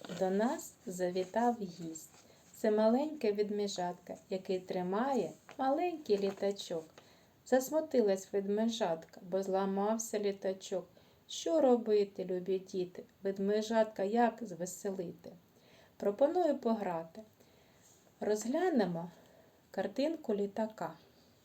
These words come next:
Що є у нашого літака? Є крила,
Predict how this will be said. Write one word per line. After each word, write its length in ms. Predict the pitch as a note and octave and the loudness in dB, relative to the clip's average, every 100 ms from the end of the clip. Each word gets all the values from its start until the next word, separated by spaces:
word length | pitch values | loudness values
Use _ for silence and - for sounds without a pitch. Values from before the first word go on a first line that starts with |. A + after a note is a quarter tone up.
| _ - _ _ _ _ _ - | _ -20 _ _ _ _ _ -20
Що 280 | - E4 | -4 2
є 220 | C4+ G#3 F#3 | 4 6 4
у 40 | |
нашого 560 | F3+ F3+ - F#3 F3 F3+ | 2 -4 -6 -6 -6 -6
літака? 520 | F3 F3+ F3+ - E3+ - _ _ - | -6 -8 -10 -12 -20 -20 _ _ -4
Є 180 | E4 | -4
крила, 720 | F#4+ F#3 F3+ F#3 G3 G3+ F#3+ | 0 0 0 0 0 0 -4